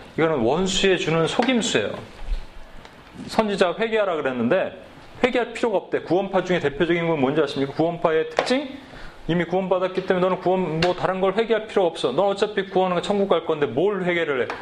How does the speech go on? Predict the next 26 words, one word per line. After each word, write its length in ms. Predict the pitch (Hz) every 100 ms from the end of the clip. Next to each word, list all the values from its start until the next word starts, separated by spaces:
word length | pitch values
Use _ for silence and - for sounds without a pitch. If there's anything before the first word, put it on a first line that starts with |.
| - 175
회개 220 | 196 190
기도 240 | 175 156
못하게 440 | 123 143 180 170 156
만드는 460 | 123 117 123 117
거예요. 180 | 101 92
이제부터 360 | 117 131 - 135
회개할 260 | 131 120
필요 200 | - 131
없어. 280 | 104 - - - - - - - - - - - - - - - -
여기는 500 | 127 139 151 127 101 107 - -
우리 180 | 127 123
지난주에도 540 | - 165 180 156 135 131
한번 180 | 117
기도했죠. 480 | 120 113 110 - 135
교회 340 | - 131 156 147
정화 440 | - 120 147 151
이런 160 | 113 117
거 60 | 98
있잖아요. 280 | - 92 - - - - -
"내가 380 | 110 110 117 117
이제부터 420 | 107 120 - 113
손을 460 | - 156 127 110
봐주겠어." 840 | - 104 - - - - - - 117
뭐 80 |
이런 240 | 131 151 120
거. 220 | 101